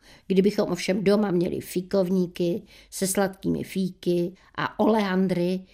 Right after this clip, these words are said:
s kmeny silnými jako moje stehna. Kdyby nám pod okny voněla verbena a lán levandule a kdybychom od bazénu viděli na moře,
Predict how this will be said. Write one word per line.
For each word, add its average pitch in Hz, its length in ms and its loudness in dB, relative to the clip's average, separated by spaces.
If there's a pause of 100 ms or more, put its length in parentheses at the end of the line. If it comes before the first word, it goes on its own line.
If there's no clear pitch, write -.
(120)
s - 180 -6
kmeny 196 320 0
silnými 185 640 4
jako 151 220 -2
moje - 200 -2
stehna. - 480 -8 (460)
Kdyby 190 320 4
nám 208 180 0
pod - 220 -2
okny 202 280 2
voněla 190 340 2
verbena 208 800 2 (320)
a 196 100 -2
lán 185 280 2
levandule 190 800 2 (500)
a 190 100 -4
kdybychom 190 500 0
od 202 140 -2
bazénu 196 560 4
viděli 175 380 2
na 151 180 -2
moře, 190 520 -6